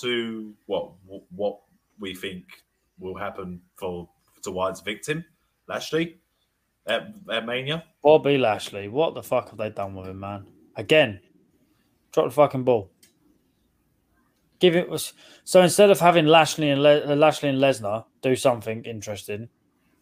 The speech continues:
Speaker 2: we got Lesnar wrestling fucking a skyscraper, and Lashley is twiddling his thumbs and now potentially gonna beat the ever-loving piss out of L A Knight.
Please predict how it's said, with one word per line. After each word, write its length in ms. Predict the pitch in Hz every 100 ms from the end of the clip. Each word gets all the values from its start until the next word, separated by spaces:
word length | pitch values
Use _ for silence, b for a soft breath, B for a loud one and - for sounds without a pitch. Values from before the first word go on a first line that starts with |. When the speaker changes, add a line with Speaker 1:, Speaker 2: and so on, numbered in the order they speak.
| _ _ _ _ _ _ _ _ _ _ _ _ _ _ _ _ _ _ -
Speaker 2:
we 140 | 147 139
got 180 | 135 127
Lesnar 720 | 156 170 147 156 143 131 131 -
wrestling 500 | 143 135 - 131 120
fucking 720 | - - 139 - 131 120 104 _ _ _ _ _ _ _ _ _ _ _ _ _ _ _ -
a 40 |
skyscraper, 960 | - - 151 131 - 98 98 101 110 127 _ _ _ _ _ _ _ _ _ _ _ _
and 240 | 131 127 131
Lashley 480 | 147 135 139 139 131
is 140 | 123
twiddling 360 | - 156 127 131
his 140 | 120
thumbs 340 | 143 123 113
and 100 | 120
now 180 | 131 131
potentially 580 | 123 123 143 135 110 117
gonna 220 | 120 117
beat 260 | 110 127 117
the 140 | 120
ever-loving 880 | 123 127 123 120 127 123 123 117 117
piss 300 | - 143 -
out 200 | 120 113
of 60 | 120
L 160 | 127 117
A 120 | 117
Knight. 280 | 123 113